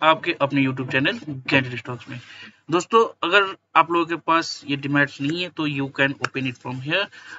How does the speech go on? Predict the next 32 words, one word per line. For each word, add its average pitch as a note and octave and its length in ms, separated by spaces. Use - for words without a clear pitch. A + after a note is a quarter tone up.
and, E3 280
uh, D3 480
हम D#3 120
लोग F3+ 140
एक F3 120
काम E3+ 260
करेंगे, D3 380
जो - 100
daily D3+ 260
rules F#3+ 200
for D#3 180
trading C#3 360
है - 100
इसको D#3 220
एक C3+ 180
बार F#3+ 120
study D3+ 320
कर C#3+ 160
लेंगे। C3+ 340
Study E3+ 260
करने C#3+ 260
के C3 120
बाद F#3+ 240
हम F3+ 200
अच्छे C3+ 200
से D#3 80
इसको E3 220
market D3 400
में B3+ 80
अपनाएंगे, A#2+ 600
ठीक D3 200
है? G#3+ 180